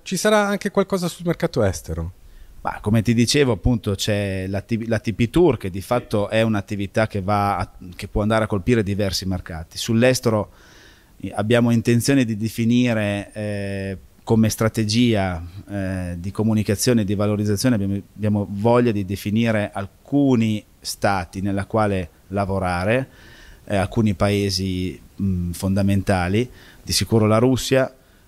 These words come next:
Speaker 2: di sicuro l'America. C'è già un certo lavoro fatto in America con, eh, da, sul moscato d'asti, con, eh, i moscatisti che sono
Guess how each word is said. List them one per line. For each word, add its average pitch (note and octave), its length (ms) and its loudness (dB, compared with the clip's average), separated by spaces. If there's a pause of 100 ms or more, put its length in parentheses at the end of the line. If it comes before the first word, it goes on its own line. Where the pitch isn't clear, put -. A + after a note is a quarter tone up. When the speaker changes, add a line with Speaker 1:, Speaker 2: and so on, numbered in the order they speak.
(140)
Speaker 2:
di A2+ 140 -6
sicuro A#2 720 0 (220)
l'America. A2 960 2
C'è - 180 -2
già G#2+ 420 0
un G2+ 120 -8
certo G2 340 -4
lavoro G2 320 -2
fatto F#2+ 280 -4
in G2+ 80 -2
America G#2 440 -2
con, G2 360 -2
eh, F#2 100 -4
da, F#2 160 -4 (120)
sul F#2+ 240 -2
moscato F#2+ 380 -2
d'asti, G2+ 420 0
con, F#2+ 260 -4
eh, F#2 200 -4
i F#2+ 40 -4
moscatisti G2 640 -2
che F#2+ 120 -6
sono F2+ 320 -4